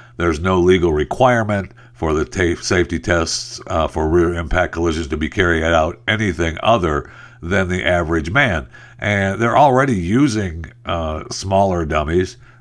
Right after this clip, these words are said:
So, I mean, it's the same thing. We're all a bunch of dummies.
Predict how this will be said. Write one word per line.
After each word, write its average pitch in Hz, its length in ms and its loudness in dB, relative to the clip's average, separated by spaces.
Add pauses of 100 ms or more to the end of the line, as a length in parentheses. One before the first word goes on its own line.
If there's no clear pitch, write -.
(100)
So, 95 540 2
I 95 80 -4
mean, 104 220 -2
it's 104 140 -6
the 101 100 -2
same 123 320 -2
thing. 101 340 -2
We're 92 200 0
all 107 200 2
a 87 40 -2
bunch 90 240 -2
of 69 120 -2
dummies. 78 540 -2